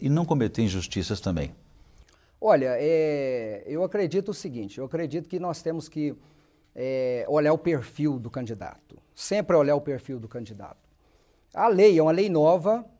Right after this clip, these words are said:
Speaker 2: evidentemente, que já houve várias discussões, né? No primeiro momento que essa lei foi editada, é, alguns ministros do Supremo Tribunal Federal chegaram até a, a perquerir de uma, de inconstitucionalidade dessa, dessa lei.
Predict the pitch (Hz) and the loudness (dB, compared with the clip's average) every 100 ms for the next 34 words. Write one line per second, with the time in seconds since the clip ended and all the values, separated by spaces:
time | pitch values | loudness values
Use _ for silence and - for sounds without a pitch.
0 | _ _ 160 151 143 156 156 151 196 - | _ _ -2 -2 -2 -4 -2 -2 -2 -2
1 | 131 165 170 165 127 190 165 135 - 143 | 0 4 4 4 2 2 0 -4 -12 -12
2 | - 143 175 147 - - _ _ _ _ | -8 -6 -4 -6 -10 -18 _ _ _ _
3 | _ 120 139 147 175 185 220 190 156 165 | _ -8 -4 -2 2 4 4 4 2 2
4 | 214 - - 147 - 131 143 139 131 117 | 0 -2 -4 -4 -2 -4 -4 -6 -8 -8
5 | 113 156 190 127 101 - _ _ _ _ | 0 2 2 -2 -10 -14 _ _ _ _
6 | _ 110 131 135 131 123 113 147 151 180 | _ -12 -6 -4 -2 -4 0 0 0 -2
7 | 160 147 160 156 139 151 156 160 151 139 | 0 0 0 -4 -8 -6 -2 0 0 -4
8 | 127 127 120 123 113 127 170 123 98 _ | -4 -6 -6 -8 -6 2 2 2 -4 _
9 | _ _ _ - - 127 135 147 156 139 | _ _ _ -18 -10 -6 -2 -2 -2 -4
10 | 156 170 180 151 131 123 131 - 156 151 | -2 0 2 2 0 -2 -6 -4 -4 -4
11 | 139 135 180 123 143 143 135 117 117 139 | -6 -4 -4 -4 -4 -2 -4 -8 -6 -4
12 | 135 123 151 147 - 127 120 113 104 127 | -4 -4 -4 -4 -10 -10 -8 -10 -4 -2
13 | 160 151 113 107 101 120 127 - 107 95 | 0 -2 -6 -14 -12 -10 -10 -12 -16 -16
14 | 95 113 110 110 131 160 101 | -18 -18 -16 -10 -6 -6 -8